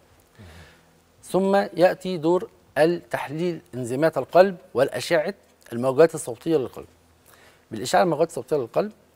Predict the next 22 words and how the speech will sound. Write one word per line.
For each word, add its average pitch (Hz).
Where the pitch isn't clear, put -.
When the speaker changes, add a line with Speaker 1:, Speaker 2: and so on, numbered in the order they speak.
Speaker 2:
نقدر 147
نبين 160
حركة 156
جدار 127
القلب 165
ونسبة 151
الكسور 160
الموجودة 123
في 127
حركة 139
القلب، 156
فدينا 131
دلالة 156
على 147
حدوث 135
احتشاء -
في -
عضلة 139
القلب 147
نتيجة 175
جلطة 139
القلب. 76